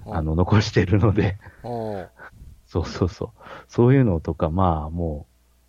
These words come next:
Speaker 2: う、まあ、エーピー回復アイテムは、まあ、石を使うか、まだその、リンゴって言ってから、
Speaker 1: うん。
Speaker 2: イベントで無料でもらえるやつ？
Speaker 1: うん。
Speaker 2: うん、スタミナ回復アイテムとかはまだ残っ-、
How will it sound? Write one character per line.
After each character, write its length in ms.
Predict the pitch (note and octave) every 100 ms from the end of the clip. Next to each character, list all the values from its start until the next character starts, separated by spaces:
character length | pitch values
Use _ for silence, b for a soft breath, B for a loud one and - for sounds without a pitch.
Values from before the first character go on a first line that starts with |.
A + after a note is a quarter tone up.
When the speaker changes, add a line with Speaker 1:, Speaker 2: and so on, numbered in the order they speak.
| _ _ -
Speaker 2:
う、 20 |
ま 120 | G#2+
あ、 60 | F#2
エ 120 | C#3+
ー 60 |
ピ 120 | D3+ C#3
ー 40 |
回 180 | - A#2+
復 220 | B2+ C#3
ア 80 | C3
イ 60 |
テ 120 | A2 F#2
ム 100 | E2+
は、 80 |
ま 120 | E2+ E2+
あ、 80 |
石 640 | D#2+ - A#2 - C#3 C#3 C3+
を 160 | C3
使 260 | C3 - C3+
う 80 | B2+
か、 100 | F#2
ま 140 | G2+
だ 120 | F#2 E2+
そ 120 | F2+
の、 140 | E2+
リ 160 | E2 G#2+
ン 60 | A2+
ゴ 120 | A#2+
っ 20 |
て 60 | A#2+
言 80 | E2
っ 20 |
て 120 | E2
か 100 | -
ら、 120 | D#2+ D#2+ B B2
Speaker 1:
う 120 | G#2
ん。 40 |
Speaker 2:
イ 60 | G2
ベ 120 | A2+
ン 40 | A2
ト 80 |
で 80 | A2+
無 140 | G#2+ G#2+
料 100 | G#2+
で 60 | G#2+
も 140 | G#2
ら 100 | G#2
え 60 | G2
る 60 |
や 100 | G2 F#2+
つ？ 200 | A2+ - -
Speaker 1:
う 60 | C#3
ん。 280 | A#2+ F#2+ E2+ -
Speaker 2:
う 80 | F#2+
ん、 40 | F2
ス 120 | -
タ 60 | F#2+
ミ 80 |
ナ 100 | F#2+
回 160 | F#2 F#2+
復 160 | F2+ G2+
ア 60 |
イ 40 | F#2
テ 100 | F#2+
ム 80 |
と 100 | F#2+
か 100 | A2+
は 80 | A#2+
ま 140 | F2+ E2
だ 80 |
残 240 | D#2+ D#2
っ-、 40 | -